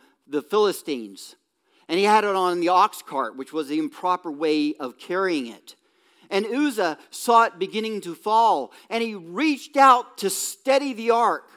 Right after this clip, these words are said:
presumably for a good motive, to try to keep it from hitting the ground. Again, to borrow Sproul's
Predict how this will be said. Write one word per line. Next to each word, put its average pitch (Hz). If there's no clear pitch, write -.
presumably 220
for 202
a 180
good 220
motive, 247
to 202
try 269
to 254
keep 302
it 214
from 202
hitting 294
the 226
ground. 240
Again, 151
to 131
borrow 131
Sproul's 123